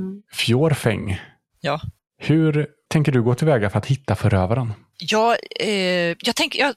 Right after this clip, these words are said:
Speaker 2: kommer ta mitt paraply och, eh, stiga upp i luften och se om jag kan, eh,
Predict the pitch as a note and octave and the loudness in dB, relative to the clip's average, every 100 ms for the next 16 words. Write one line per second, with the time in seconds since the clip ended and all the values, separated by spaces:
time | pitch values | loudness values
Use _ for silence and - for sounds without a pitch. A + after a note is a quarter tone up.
0 | - C#4+ C4 C4 C#4 A#3 - A#3 A#3 C#4 | -4 -2 -2 0 0 -2 -4 -4 -2 -2
1 | C#4+ - - - - - _ - G#3+ F#3 | -2 -4 -8 -6 -4 -4 _ -4 -2 -2
2 | F#3+ _ - D3+ - F#3+ - - - B3+ | -4 _ -18 -16 -10 -8 -6 -6 -4 -2
3 | A3+ C#4+ - - - A#3 B3 C#4+ - B3+ | 0 -2 -4 -20 -8 -4 -2 -2 -2 -2
4 | A#3+ A#3+ A#3+ A3+ A#3 G#3 G#3 - G#3 G#3 | -2 0 0 0 -2 -2 -2 -2 -4 -4
5 | G#3+ | -6